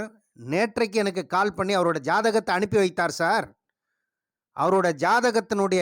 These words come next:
கிரக அமைவு சொல்றேன், date of birth சொல்றேன், கவனிங்க. சார், இருபத்தி எட்டாம் தேதி மே மாதம் பிறந்த அன்பர் சார், ஆயிரத்தி தொள்ளாயிரத்தி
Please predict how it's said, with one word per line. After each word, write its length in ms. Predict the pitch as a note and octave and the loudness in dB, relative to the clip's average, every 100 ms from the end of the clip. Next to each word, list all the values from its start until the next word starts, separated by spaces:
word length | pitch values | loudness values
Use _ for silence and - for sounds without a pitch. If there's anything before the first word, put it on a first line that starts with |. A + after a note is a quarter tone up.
| D3 | 0
கிரக 280 | F3+ A3+ A3 | 0 0 2
அமைவு 320 | F3 G#3+ A#3 G3+ | 0 2 2 2
சொல்றேன், 400 | F#3 F3 G#3+ A3 | 0 0 0 0
date 200 | F#3 A3 | -2 0
of 60 | A#3 | 0
birth 180 | F#3+ E3 | -2 -4
சொல்றேன், 240 | E3+ D#3+ C3+ | -4 -4 -2
கவனிங்க. 340 | E3 F#3 D3+ B2+ F3 G3+ - _ _ _ _ _ _ _ _ - | -2 0 -2 -2 -2 -6 -14 _ _ _ _ _ _ _ _ -6
சார், 240 | F#3+ G#3+ E3+ | -2 0 2
இருபத்தி 480 | F#3+ B3+ C#4 - | 2 2 2 0
எட்டாம் 400 | G#3 - B3+ B3 G3+ | -2 0 0 2 2
தேதி 160 | G3+ A3+ F#3+ | 0 0 0
மே 100 | B3+ | 0
மாதம் 440 | B3+ A3+ G3 B3 G3+ | 2 2 2 0 0
பிறந்த 260 | G3 G3 E3+ | 0 2 0
அன்பர் 300 | F3 F#3+ D3 | 0 -2 0
சார், 180 | E3 G3 | 0 2
ஆயிரத்தி 540 | E3 G#3 A3 G#3+ - A3 | 2 2 2 0 -4 -6
தொள்ளாயிரத்தி 680 | - F3+ G3+ G3+ F#3 D#3+ G#3 | 0 2 4 2 2 -2 -6